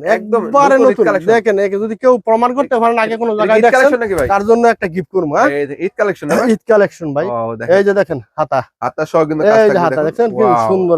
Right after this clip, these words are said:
Speaker 2: একটা জামা।
Speaker 1: অস্থির একটা
Speaker 2: য-,
Speaker 1: ডিজাইনের
Speaker 2: অনেকে কয়
Speaker 1: মধ্যে।
Speaker 2: মোটা মাই সে জর্জেট পরতে পারে না, এটা
Speaker 1: জি,
Speaker 2: যত
Speaker 1: জি।
Speaker 2: মোটা তত
Speaker 1: একদম
Speaker 2: লম্বা
Speaker 1: ফ্রি
Speaker 2: সবাই
Speaker 1: সাইজ।
Speaker 2: পরতে পারবেন, হ্যাঁ।
Speaker 1: ওয়াও।
Speaker 2: এটা দেখেন।
Speaker 1: কত
Speaker 2: এটা,
Speaker 1: সেটা?
Speaker 2: এটা পাইকারি, ভাই একবারে পাইকারদের জন্য, যারা নিয়ে বিক্রি করবেন, ষোলোশো পঞ্চাশ টাকা মাত্র।
Speaker 1: ষোলোশো?
Speaker 2: ষোলোশো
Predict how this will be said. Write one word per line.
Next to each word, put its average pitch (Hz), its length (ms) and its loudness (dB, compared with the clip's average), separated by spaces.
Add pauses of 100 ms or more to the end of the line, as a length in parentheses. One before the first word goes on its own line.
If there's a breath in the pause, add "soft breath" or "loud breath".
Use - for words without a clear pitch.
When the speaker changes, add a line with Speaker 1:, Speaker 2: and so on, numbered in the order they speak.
Speaker 2:
একটা 147 120 -10
জামা। 139 100 -2
Speaker 1:
অস্থির 143 400 -8
একটা 139 100 -2
Speaker 2:
য-, - 20 -4
Speaker 1:
ডিজাইনের 226 240 4
Speaker 2:
অনেকে 247 220 2
কয় 247 180 0
Speaker 1:
মধ্যে। 233 80 0
Speaker 2:
মোটা 240 220 2
মাই 254 140 4
সে 240 120 2 (180)
জর্জেট 196 320 0
পরতে 226 220 -2
পারে 170 120 -2
না, 139 80 -6
এটা 160 120 -6
Speaker 1:
জি, 170 80 -6
Speaker 2:
যত 214 140 -2
Speaker 1:
জি। 247 100 0
Speaker 2:
মোটা 240 180 2
তত 233 140 0
Speaker 1:
একদম 175 140 2
Speaker 2:
লম্বা 233 180 0
Speaker 1:
ফ্রি 202 60 -2
Speaker 2:
সবাই 190 160 2
Speaker 1:
সাইজ। 190 140 2
Speaker 2:
পরতে 180 260 -4
পারবেন, 139 280 -8
হ্যাঁ। 127 140 -4 (280)
Speaker 1:
ওয়াও। 107 300 -6
Speaker 2:
এটা 151 220 -2
দেখেন। 123 180 -4 (400)
Speaker 1:
কত - 40 0
Speaker 2:
এটা, 180 120 0
Speaker 1:
সেটা? 214 300 2 (200)
Speaker 2:
এটা 208 200 2
পাইকারি, 233 420 2
ভাই 226 200 2
একবারে 226 360 0
পাইকারদের 220 540 0
জন্য, 254 200 0 (120)
যারা 202 180 2
নিয়ে 220 220 4
বিক্রি 233 240 -8
করবেন, 269 200 2 (360)
ষোলোশো 220 440 2
পঞ্চাশ 196 300 -2 (100)
টাকা 220 180 -2
মাত্র। 180 200 -2
Speaker 1:
ষোলোশো? 185 400 0 (220)
Speaker 2:
ষোলোশো 226 440 2